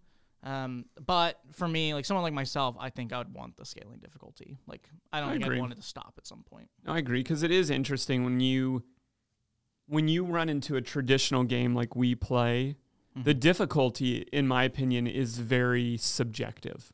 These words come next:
Speaker 1: Yes.
Speaker 2: Right? "Oh, I'm not good at foldy puzzles. This is gonna be more difficult than me." And there is some, I believe, objectivity to making, like, I'll use the cipher puzzle m-, more difficult or less difficult.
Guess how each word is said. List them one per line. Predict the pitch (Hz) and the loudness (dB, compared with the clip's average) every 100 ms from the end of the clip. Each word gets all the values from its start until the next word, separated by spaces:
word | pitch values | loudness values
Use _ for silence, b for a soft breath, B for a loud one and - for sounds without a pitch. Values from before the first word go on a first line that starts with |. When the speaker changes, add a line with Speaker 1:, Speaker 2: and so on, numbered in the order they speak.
| - | -16
Speaker 1:
Yes. | 127 - - _ _ _ | -16 -16 -20 _ _ _
Speaker 2:
Right? | 139 147 143 - | 2 2 2 0
"Oh, | 147 | 0
I'm | 139 143 | 2 2
not | 147 143 143 | 2 0 0
good | 127 131 | 2 2
at | 120 | 2
foldy | - 131 120 117 - | 0 2 2 -2 -2
puzzles. | 123 117 120 117 - | -2 -2 -4 -6 -8
This | 135 139 123 | -2 -2 0
is | |
gonna | 131 123 | 2 4
be | 120 | 4
more | 120 120 | 2 0
difficult | 120 110 - 113 | -2 -4 -8 -6
than | - 117 | -4 -4
me." | 117 113 b b - | -4 -6 b b 0
And | 170 | 4
there | 208 | 6
is | 190 | 6
some, | - 156 139 | 4 4 6
I | 131 127 | 6 4
believe, | 123 123 120 - | 4 2 2 2
objectivity | 127 123 123 - 123 117 120 | 0 2 -2 -2 -4 -2 -4
to | 123 | -2
making, | 120 117 120 | -4 -2 -4
like, | 120 120 - _ _ _ _ | -6 -8 -12 _ _ _ _
I'll | 127 113 | -4 -2
use | 127 127 123 113 | -2 0 0 0
the | 123 | -2
cipher | - 117 117 120 | 0 0 0 -2
puzzle | 120 117 117 | -2 -4 -2
m-, | 120 110 - | -4 -6 -6
more | 139 123 123 | -2 0 0
difficult | 120 110 - 117 - | -2 -4 -6 -6 -4
or | 120 | -4
less | 123 123 | -4 -4
difficult. | 117 127 120 | -8 -6 -6